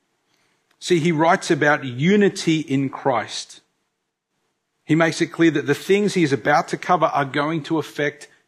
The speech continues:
everyone. Those who are sanctified, those who are called to be sanctified, and all those everywhere who belong to the Lord Jesus Christ.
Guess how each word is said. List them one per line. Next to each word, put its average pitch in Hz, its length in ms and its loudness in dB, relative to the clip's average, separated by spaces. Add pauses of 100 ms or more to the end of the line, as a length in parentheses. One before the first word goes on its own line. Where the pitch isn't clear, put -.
(100)
everyone. 123 720 -4 (720)
Those 151 300 -2
who 175 120 2
are 156 60 0
sanctified, 147 800 -2
those 139 260 -2
who 156 120 -2
are 147 60 -2
called 175 280 2
to 165 60 -2
be 151 100 -2
sanctified, 123 680 -4 (240)
and 151 160 -2
all 185 240 4
those 170 240 2
everywhere 160 540 2
who 135 100 -2
belong 131 320 0
to - 80 -2
the 127 100 -2
Lord 127 260 0
Jesus 117 360 -6
Christ. - 500 -8